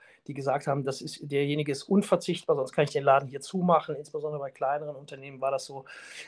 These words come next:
Ähm, und die sich wirklich bemüht haben, dann, ähm, dem Ent-, Betretungsverbot, dem drohenden Vertret-, Betretungsverbot hier entgegenzuwirken. Da gab's ja auch Möglichkeiten und haben sich wirklich, äh, für ihre Mitarbeiter da eingesetzt. Und da sollte man sagen, da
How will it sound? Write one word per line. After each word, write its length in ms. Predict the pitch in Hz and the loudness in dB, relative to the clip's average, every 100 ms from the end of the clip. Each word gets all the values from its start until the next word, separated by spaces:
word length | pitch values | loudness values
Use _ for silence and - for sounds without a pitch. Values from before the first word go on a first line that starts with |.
| - | -2
Ähm, 500 | 135 139 143 143 151 | 2 4 4 2 0
und 200 | - 139 | -2 0
die 60 | 139 | 0
sich 240 | 139 131 | -2 2
wirklich 240 | 170 - - | 2 2 2
bemüht 320 | 139 156 170 | 6 6 8
haben, 300 | 143 147 135 | 8 8 8
dann, 400 | 135 160 180 190 - _ - | 8 10 6 4 0 _ -2
ähm, 460 | 156 151 151 156 151 _ _ - - 151 | 4 4 4 2 -2 _ _ -20 -10 0
dem 220 | 151 151 | 2 2
Ent-, 520 | - 147 131 127 - | 0 -4 -4 -10 -8
Betretungsverbot, 920 | 147 120 170 196 185 - 139 135 139 151 | -6 2 6 8 6 4 2 4 2 4
dem 140 | 139 | 4
drohenden 360 | 131 147 185 170 | 6 8 8 6
Vertret-, 480 | 147 139 - 165 - | 2 0 -2 -4 -4
Betretungsverbot 720 | - 170 170 151 147 143 151 | -4 -2 -2 0 -2 0 0
hier 100 | 139 | 0
entgegenzuwirken. 720 | 131 147 160 - 143 156 160 | 2 0 0 0 6 6 8
Da 80 | 147 | 6
gab's 200 | 143 - | 4 4
ja 80 | 131 | 0
auch 120 | - | 0
Möglichkeiten 760 | 135 147 165 - 139 139 151 - - - - | -4 -6 -6 -2 0 0 -4 -18 -20 -20 -8
und 200 | - 143 123 | -2 0 4
haben 140 | 151 | 4
sich 220 | 143 139 | 2 2
wirklich, 460 | 147 165 170 - - | 4 4 0 -4 0
äh, 140 | 151 | 2
für 140 | 139 147 | 2 -4
ihre 180 | 147 135 | -2 0
Mitarbeiter 480 | 147 139 131 135 | 0 2 0 2
da 80 | 127 | 2
eingesetzt. 580 | 120 151 160 147 147 - | 2 2 4 2 2 -2
Und 180 | 131 131 | -2 6
da 180 | 139 147 | 6 6
sollte 300 | 143 143 147 | 2 0 -2
man 180 | 135 | -2
sagen, 320 | 135 139 139 131 | 4 4 4 4
da 260 | 135 143 | 4 4